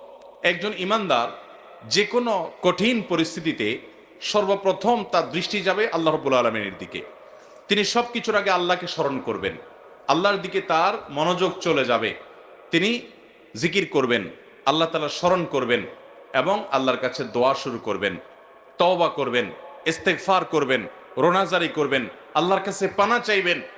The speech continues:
কারণ এটাই হলো তার রক্ষার প্রধান এবং মূল জায়গা। এজন্য ইমানদার সে কাজটি করবেন। নবী করিম সাল্লাল্লাহু আলাইহি সাল্লাম চন্দ্রগ্রহণ হলে, সূর্যগ্রহণ হলে, সাহাবীদের মধ্যে ভূমিকম্প তৈরি হলে, এরকম কোনো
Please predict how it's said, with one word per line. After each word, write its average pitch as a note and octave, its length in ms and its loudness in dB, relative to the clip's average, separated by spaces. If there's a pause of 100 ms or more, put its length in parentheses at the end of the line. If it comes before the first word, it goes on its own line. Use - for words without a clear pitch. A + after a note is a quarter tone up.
(200)
কারণ E3+ 260 2
এটাই F3+ 320 0
হলো G#3+ 480 0 (100)
তার C#3+ 240 2
রক্ষার D#3+ 460 2
প্রধান F#3 540 2
এবং D#3 280 2
মূল A3+ 540 4 (800)
জায়গা। A#2 480 2 (560)
এজন্য F#3+ 260 2
ইমানদার E3+ 340 0
সে G3+ 180 -2
কাজটি D3 300 -2
করবেন। G2+ 340 0 (320)
নবী D#3 120 4
করিম F3 240 2
সাল্লাল্লাহু E3 320 2
আলাইহি C#3+ 120 0
সাল্লাম D3+ 240 2
চন্দ্রগ্রহণ C#3+ 600 0
হলে, C#3+ 280 2
সূর্যগ্রহণ C#3+ 640 0
হলে, C3+ 260 2 (280)
সাহাবীদের D3+ 420 0
মধ্যে D3+ 260 -2
ভূমিকম্প D3+ 540 0
তৈরি D#3+ 260 2
হলে, D#3 340 2 (220)
এরকম F#3 280 0
কোনো F#3+ 180 2